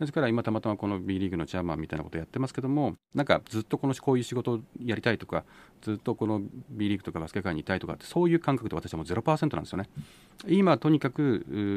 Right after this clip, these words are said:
う、やるべきことをやって、必要とされてるうちは全身全霊を尽くすと。ただ誰かもっといい人がいたらもうそういう人に変わるべきだし、うん、私じゃないなと思ったら退くべきだし、まあ、とにかく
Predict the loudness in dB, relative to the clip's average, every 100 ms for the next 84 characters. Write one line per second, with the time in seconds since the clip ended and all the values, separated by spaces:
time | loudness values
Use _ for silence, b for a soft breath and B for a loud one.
0 | 2 2 2 -2 -4 -6 -8 -4 -2 -2
1 | -6 -6 -2 -2 -2 -4 -2 -2 -2 -2
2 | -2 -2 -4 -16 _ -8 -6 -6 -6 -6
3 | -4 -6 -10 -16 -18 B B B B B
4 | -4 0 4 4 4 4 4 0 2 0
5 | 2 0 2 0 -2 -8 -6 -6 -6 -6
6 | -4 -4 -4 -6 -2 -2 -2 B B B
7 | 0 2 4 2 -2 0 2 4 2 2
8 | 0 0 -4 -4 -4 -4 -6 -8 -6 -8
9 | -10 -12 -14 -8 -4 0 2 2 0